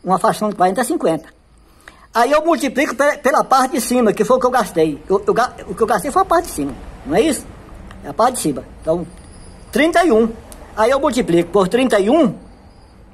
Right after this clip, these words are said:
cinquenta vezes trinta e um, mil quinhentos e cinquenta. Então, eu ainda tenho, ainda me sobrou dinheiro. Quatrocentos e cinquenta reais pra, pra eu fazer alguma coisinha, posso botar no banco, né?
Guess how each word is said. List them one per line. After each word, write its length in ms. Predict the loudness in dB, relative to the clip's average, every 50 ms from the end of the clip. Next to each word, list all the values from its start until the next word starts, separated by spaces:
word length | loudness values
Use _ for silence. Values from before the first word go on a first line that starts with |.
| -20 -20 -20 -20 -20 -20 -20 -20 -12 -4
cinquenta 460 | 0 0 2 2 4 2 2 2 2
vezes 180 | 2 2 2
trinta 240 | 2 0 2 2 2
e 60 | 2
um, 60 | 2 2
mil 300 | 2 4 2 2 0 0
quinhentos 280 | 0 2 2 2 2
e 80 | 0 -2
cinquenta. 440 | -2 0 0 0 0 -2 -6 -14 -20 _ _ _ _ _ _ _ _ _ _ -4
Então, 360 | -2 -2 0 2 2 4 4
eu 100 | 4 4
ainda 160 | 4 2 2 2
tenho, 280 | 2 2 2 2 2 0 0 2
ainda 200 | 2 2 2 2
me 80 | 2 0
sobrou 280 | 0 0 2 2 2 2
dinheiro. 360 | 2 2 2 2 0 -2 -8 -18 _ -20 _ _ _ -2
Quatrocentos 840 | 2 2 2 2 2 -2 -2 0 2 2 2 2 0 -2 -2 -2
e 100 | 0 0
cinquenta 520 | 0 0 -2 -4 -2 -2 -2 -2 -2 -4 -8
reais 720 | -8 -8 -6 -2 0 2 2 2 0 -4 -8 -12 -18 -20 _ _ _ _ _ _ _ _ _ _ _ _ _ -20 _ _ _
pra, 160 | 0 2 2 0
pra 640 | 0 -6 -6 0 2 4 4 4 2 2 0 0
eu 320 | 0 -2 -2 -4 -4 -6 -10 -14 _ _ _ _ _ _ _ _ _ _ _ _ _ _ _ -6
fazer 280 | 0 0 0 2 2 0
alguma 220 | 0 2 0 2
coisinha, 460 | 2 0 0 2 2 2 2 2 0
posso 220 | 0 -2 -2 -2 -2
botar 220 | -2 0 0 0
no 100 | -2 0
banco, 380 | 2 2 4 2 2 0 -4 -4
né? 200 | -4 -4 -6